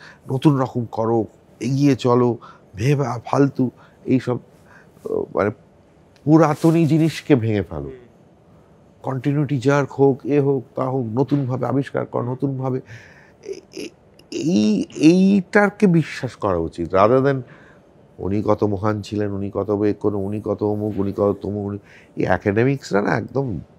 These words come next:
Speaker 1: প্রচণ্ড ডেঞ্জারাস।
Speaker 2: আরে, এই যে এত বাদ তৈরি হয়েছে, এত বাদই তৈরি হয়েছে, হ্যাঁ, মানে, অনেক ইজম যাকে বলে, এই ইজমেরও আমার মনে হয় একটা বড়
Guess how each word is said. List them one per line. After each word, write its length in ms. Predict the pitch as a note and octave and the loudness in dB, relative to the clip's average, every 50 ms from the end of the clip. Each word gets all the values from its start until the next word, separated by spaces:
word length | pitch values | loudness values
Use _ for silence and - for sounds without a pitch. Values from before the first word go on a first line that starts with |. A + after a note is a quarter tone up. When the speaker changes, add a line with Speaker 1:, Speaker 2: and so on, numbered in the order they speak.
| _ _ - | _ _ -16
Speaker 1:
প্রচণ্ড 380 | - F#2+ - C3 C3+ D3+ D#3+ C3 | -12 -6 -4 -4 -2 2 0 0
ডেঞ্জারাস। 760 | F#2 F2+ F2+ G2 A#2+ B2+ B2+ A2 D#2+ D2 C#2+ - - - D#3 | 0 0 -2 -2 0 2 2 2 2 2 -2 -12 -18 -20 -18
Speaker 2:
আরে, 80 | F3 G3 F#3 | -18 -14 -12
এই 100 | B3+ B3 | -12 -12
যে 120 | G#3 A#3 A#3 | -10 -8 -8
এত 200 | F3 E3 - A#3 | -8 -8 -6 -6
বাদ 560 | F3+ - - G#2 A2 B2 - - - - - | -6 -4 0 2 4 4 4 2 0 -4 0
তৈরি 140 | E3+ E3 D3+ | 2 2 2
হয়েছে, 140 | - C3 B2+ | 2 0 -4
এত 180 | B2 B2 A2+ | -4 -4 0
বাদই 300 | G2+ G2 A2+ B2 D3+ D#3 | 2 2 2 2 0 -2
তৈরি 220 | D#3 D3 C3+ A#2+ A2 | -2 -2 -2 -2 -4
হয়েছে, 220 | G#2+ - - - - - - - - - - - - - - - | -6 -6 -10 -16 -18 -20 -20 -20 -20 -20 -20 -20 -20 -20 -8 -2
হ্যাঁ, 240 | E3+ D#3+ B2 G2 - - - - - - - - | 2 2 2 2 0 -4 -10 -18 -20 -20 -20 -18
মানে, 160 | G#2 G2+ F#2+ F2 - - - - - | -16 -16 -16 -16 -18 -20 -20 -10 -4
অনেক 360 | A#2 C3 D3+ E3 D#3+ D#3+ - - - - - - - - - - - - - | 0 2 4 4 4 2 -2 -12 -18 -20 -20 -20 -20 -20 -20 -20 -10 0 6
ইজম 420 | F3 D#3 E3 F3 B2 G#2 F#2 F2 E2+ - - G2+ | 6 8 8 8 6 4 0 -4 -6 -12 -10 -10
যাকে 200 | G2 - - - - | -10 -10 -10 -14 -16
বলে, 100 | F2+ F2+ - - - - - - - - - - - D3+ | -16 -16 -16 -18 -20 -20 -20 -20 -20 -20 -20 -12 -6 -2
এই 140 | E3+ E3 C#3 | 0 0 0
ইজমেরও 460 | A#2+ C#3+ E3+ G3+ - A#3 A#3 B3 A#3 | 2 4 4 6 6 6 6 6 4
আমার 220 | A3+ A3+ A3+ G#3 | 6 6 6 6
মনে 160 | G3+ G#3 G#3 | 6 6 4
হয় 140 | G#3 A3+ A3 | 4 4 4
একটা 240 | G#3+ G3 - - A3+ | 2 2 2 -2 -4
বড় 480 | F#3+ - A2 A2+ C3+ D3+ F3 F#3 F#3 | -4 -4 -2 0 4 6 6 6 4